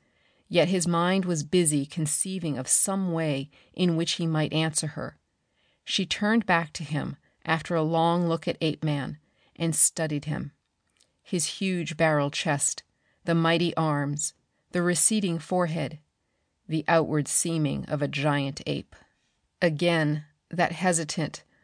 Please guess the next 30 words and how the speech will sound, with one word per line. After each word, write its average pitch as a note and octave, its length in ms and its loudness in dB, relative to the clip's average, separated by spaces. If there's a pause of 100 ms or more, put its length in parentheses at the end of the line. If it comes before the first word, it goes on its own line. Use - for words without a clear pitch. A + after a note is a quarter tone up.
(160)
horribly F#3+ 540 4
difficult D#3 540 -2
task D3+ 540 0 (420)
of - 160 -2
forcing F3+ 480 2
the F3+ 140 2
arms D3+ 420 2
of D3+ 120 -4
Manape D3+ 520 0 (140)
to E3 120 -6
perform D#3 460 0
actions D#3 640 0 (320)
which E3+ 180 -2
were E3 120 2
not E3+ 320 2
natural D#3+ 480 0
to D3+ 160 -6
the D#3 120 -2
arms D3 360 0
of C#3 80 -4
a D3 40 -2
great D3+ 320 -2
ape. D3 300 -4 (840)
Bentley F#3 320 4
managed D#3+ 720 2
to D#3 100 -6
raise D3+ 400 0
the D3+ 120 0
right D3+ 360 2
arm C#3+ 400 0